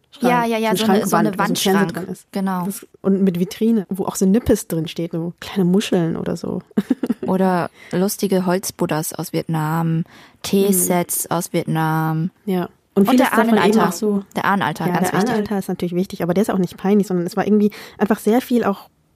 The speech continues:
Speaker 1: Plastik. Und Plastik ist in so bürgerlichen Kreisen einfach nicht cool. Also ich habe das als Kind alles so nicht verstanden. Ich habe mich einfach nur dafür geschämt. Das tut mir im Nachhinein ist total leid irgendwie auch. Ich hatte, wenn wir noch früher in die Kindheit zurückgehen, wollte ich wie alle anderen Kinder auch so eine kleine Küche haben. So,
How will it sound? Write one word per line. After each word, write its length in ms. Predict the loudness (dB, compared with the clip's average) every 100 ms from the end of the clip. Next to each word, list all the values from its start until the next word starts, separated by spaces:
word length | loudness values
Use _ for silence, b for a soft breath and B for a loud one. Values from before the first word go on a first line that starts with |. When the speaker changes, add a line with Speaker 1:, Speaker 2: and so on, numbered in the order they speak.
| _
Speaker 1:
Plastik. 680 | -2 -2 -2 -6 -8 -8 -12 b b b b b b _
Und 360 | 2 2 0
Plastik 680 | -6 -4 -4 -6 -4 -4 -4 -6
ist 160 | -8
in 220 | 0 0
so 140 | 2 2
bürgerlichen 500 | 4 4 4 0 -2
Kreisen 460 | -6 -4 -2 0 -2
einfach 340 | -4 -10 -4
nicht 300 | -4 -4 -10 _ _ _ -10
cool. 360 | -6 -4 -4 -6 _ -4
Also 120 | -2
ich 80 | -2
habe 80 |
das 120 | -4 -4
als 120 | -2
Kind 180 | -2 0
alles 200 | 0 2
so 180 | 2 2
nicht 180 | 2 -2
verstanden. 400 | -4 0 0 0
Ich 80 |
habe 60 | -2
mich 80 | -2
einfach 160 | 2 4
nur 120 | 4
dafür 200 | 2 -2
geschämt. 420 | -2 0 2 2
Das 200 | -2 -8
tut 140 | -6
mir 100 | -2
im 40 | 0
Nachhinein 360 | 0 0 0 0
ist 160 | -4
total 460 | -12 -6 -2 0 -2
leid 420 | -4 0 2 0
irgendwie 320 | 0 -2 -2
auch. 200 | -2 -4
Ich 80 | -4
hatte, 340 | -4 -2 -2 -4
wenn 280 | -8 -2 2
wir 60 | 4
noch 180 | 4 2
früher 180 | 2
in 60 | 2
die 40 |
Kindheit 260 | 4 2 0
zurückgehen, 360 | -2 0 0 2
wollte 180 | 0 0
ich 100 | -2
wie 100 | 0
alle 160 | 2
anderen 160 | 4 2
Kinder 220 | 2 0 0
auch 140 | -4
so 200 | -4 0
eine 100 | 0
kleine 300 | 0 0 2
Küche 360 | 2 0 0 -4
haben. 280 | -6 -10 -12
So, 140 | -16